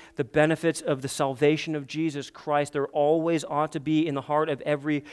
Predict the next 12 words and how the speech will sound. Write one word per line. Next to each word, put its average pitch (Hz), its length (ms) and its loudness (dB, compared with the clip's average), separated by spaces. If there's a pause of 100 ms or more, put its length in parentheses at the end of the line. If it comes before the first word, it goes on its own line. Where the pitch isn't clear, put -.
(220)
believer 160 580 2
in 143 80 0
Jesus 123 320 -8
Christ 131 340 0
a 143 120 0
knowledge 160 720 2
of 170 180 -4
the 180 80 0
one 156 400 -2
whom 156 240 -4
we 147 160 -2
approach. 139 480 -4